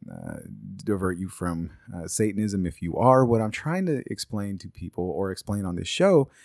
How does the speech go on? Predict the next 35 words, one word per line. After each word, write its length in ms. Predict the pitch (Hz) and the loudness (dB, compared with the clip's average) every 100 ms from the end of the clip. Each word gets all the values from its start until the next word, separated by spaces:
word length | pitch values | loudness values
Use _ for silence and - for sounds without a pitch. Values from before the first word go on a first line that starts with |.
| - _ _ _ _ - | -20 _ _ _ _ -4
was 160 | 135 | -4
that 180 | 135 127 | -4 -4
it 140 | 175 170 | -2 0
was 160 | 147 | 0
pretty 300 | - 156 139 | 0 -2 -2
goddamn 440 | 120 113 104 101 98 | 0 0 2 0 4
interesting 540 | 131 123 92 - 98 | 4 4 -2 -2 -2
to 80 | - | -2
find 560 | - 117 117 104 95 - _ _ _ _ | -2 0 2 0 -2 -6 _ _ _ _
that 420 | 107 107 104 98 - _ _ _ - | -6 -2 -2 -6 -10 _ _ _ -2
they 160 | 139 | 0
actually 320 | 147 147 - 117 | 2 -2 -2 0
had 240 | 120 113 | 0 0
some 140 | 104 | -2
pretty 260 | 92 120 113 | 0 0 2
decent 340 | 107 104 107 | 0 0 -2
moral 560 | 98 107 104 101 92 90 | 0 0 2 2 2 -2
compass 540 | - 117 110 92 - - - | -2 0 0 -2 -6 -8 -10
values 720 | 95 98 107 98 90 90 90 | -4 0 0 0 -4 -8 -8
that 340 | 87 85 85 - - - - | -6 -4 -6 -10 -20 -16 -2
are 140 | 113 | 0
aligned 320 | 117 139 175 | 2 2 0
with 100 | 156 | 0
a 60 | 131 | -2
lot 280 | 120 147 156 | 0 0 -2
of 120 | 127 | -6
people, 480 | - 196 - 78 - _ _ _ _ _ - | -6 -6 -4 -6 -8 _ _ _ _ _ -10
but 360 | 120 123 120 - | -2 0 0 -2
they 160 | 123 123 | 0 0
are 100 | 117 | 2
not 240 | 117 110 | 0 -2
to 100 | - | -4
the 80 | 101 | -6
extreme 460 | 95 - 104 101 90 | -6 -4 -4 -2 -2
where 400 | 85 85 82 | 0 0 -2